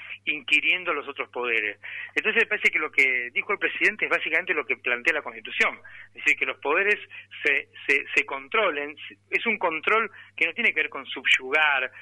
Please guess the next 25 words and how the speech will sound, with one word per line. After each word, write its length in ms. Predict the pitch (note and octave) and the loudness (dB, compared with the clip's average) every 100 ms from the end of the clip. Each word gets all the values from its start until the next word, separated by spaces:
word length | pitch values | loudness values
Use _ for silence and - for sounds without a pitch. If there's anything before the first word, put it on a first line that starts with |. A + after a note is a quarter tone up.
| - _ | -20 _
con, 280 | C#3 C3+ D3 | -4 -4 0
no, 160 | D#3 | 0
no, 160 | E3+ F3+ | 0 -2
no 380 | F3 D3+ E3 D3+ | -4 -2 -2 0
tiene 240 | A3+ F#3+ | 0 0
que 80 | C3+ | 0
ver 120 | C#3+ | -2
con 280 | C#3+ C3+ A#2+ | -2 -6 -6
pisar 320 | - - D3 | -2 2 2
la 120 | C#3+ | 2
cabeza, 400 | C#3 C3+ C#3+ - C3 | 2 0 0 -4 -6
sino 140 | G3+ | -6
tiene 160 | G#3+ F#3+ | -4 0
que 100 | E3+ | 2
ver, 180 | G3+ - - - | 0 -4 -16 -12
es 120 | - | -10
un 120 | F#3 | -4
control 260 | E3+ D#3+ G3+ | 0 2 2
que 60 | |
tiene 180 | F#3 F#3+ | 2 0
que 100 | D#3 | 2
ver 140 | F3 F#3 | 2 2
con 240 | F3 F3 - - _ C#3 | 0 -2 -6 -20 _ _
vigilar 640 | E3 - F#3 A3+ B3 B3+ - - _ - | -2 2 2 2 2 0 -4 -20 _ -2
para 200 | C#3+ | 4